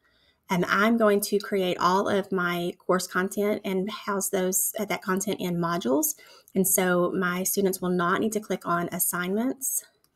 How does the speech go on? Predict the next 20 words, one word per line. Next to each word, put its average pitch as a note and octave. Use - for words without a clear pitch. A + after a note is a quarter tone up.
pages. F#3
Um, A3
let's -
see. -
We'll A#3
keep B3
discussions. A3+
My G#3
students G#3
aren't A#3
gonna C#4
use C4+
Newsela. F#3+
We G#3
definitely A3+
wanna C#4
hide G#3
this G3
chat -
feature. D4+